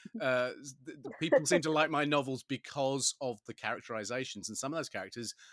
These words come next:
Speaker 2: make the funniest remarks in the face of, um, horrible things happening.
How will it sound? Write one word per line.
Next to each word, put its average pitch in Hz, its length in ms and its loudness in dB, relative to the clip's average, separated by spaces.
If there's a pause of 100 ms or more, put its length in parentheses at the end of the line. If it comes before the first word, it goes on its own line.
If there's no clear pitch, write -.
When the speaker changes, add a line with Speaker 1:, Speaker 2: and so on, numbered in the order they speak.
(160)
Speaker 2:
make 135 360 -2
the 135 500 -4 (260)
funniest 156 420 -4
remarks 95 420 -8
in 101 60 -12
the 95 60 -12
face 95 300 -10
of, 90 80 -12 (200)
um, 87 420 -14
horrible 90 340 -10
things 90 240 -14
happening. 95 400 -12